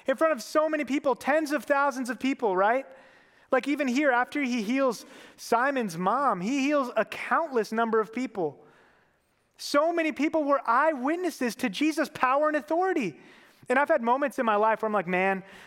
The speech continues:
Lord, I would have unshakable faith if I just got to see one of those. If I just got to see the bread multiplied.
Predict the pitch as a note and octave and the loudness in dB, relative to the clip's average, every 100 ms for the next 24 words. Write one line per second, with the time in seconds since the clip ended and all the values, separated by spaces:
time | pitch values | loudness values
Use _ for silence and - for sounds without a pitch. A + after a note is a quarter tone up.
0 | - F#3+ G#3 G3 F#3+ B3 C4 A3+ A3 G#3 | -6 0 2 2 2 2 0 2 2 2
1 | - G3+ A3 A3+ A3+ A3 - - - A#3 | 0 2 2 2 0 -6 -10 -6 2 2
2 | A#3+ G#3+ F#3 D#3+ F#3 D#3 C3+ - - _ | 2 0 0 0 0 0 -2 -12 -20 _
3 | _ _ _ _ _ _ _ _ G#3+ G#3 | _ _ _ _ _ _ _ _ -2 2
4 | A3+ C#4 B3+ - G#3+ - F#3+ - A3 G3+ | 0 0 -2 0 -2 -4 -10 -6 -2 -2
5 | F#3+ F3 D#3 C3 - - _ _ _ _ | 0 0 0 -4 -12 -20 _ _ _ _
6 | _ _ _ _ _ _ - A3 C4 C4+ | _ _ _ _ _ _ -6 0 0 0
7 | - C#4+ - B3 - A3 A#3+ A#3 G#3+ D3+ | -2 -2 -2 -8 -8 -4 -2 0 -2 -2
8 | F#3+ A3 G3+ F#3+ A3+ A#3+ G#3+ G#3 F#3 E3 | 0 2 0 -2 -2 -4 -2 0 0 -2
9 | C3 | -6